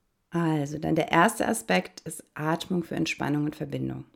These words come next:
Und da ist es wirklich hilfreich, sich mal anzuschauen oder mal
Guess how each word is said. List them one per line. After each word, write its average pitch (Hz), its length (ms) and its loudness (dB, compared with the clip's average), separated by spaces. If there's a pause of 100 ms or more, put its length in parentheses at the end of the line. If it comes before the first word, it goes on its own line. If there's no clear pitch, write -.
(640)
Und 165 480 4
da 185 180 8
ist 247 120 2
es - 260 -4
wirklich 190 420 -2
hilfreich, 202 400 0
sich 190 160 -8
mal 180 160 0
anzuschauen 180 720 2 (280)
oder 175 180 2
mal 180 320 4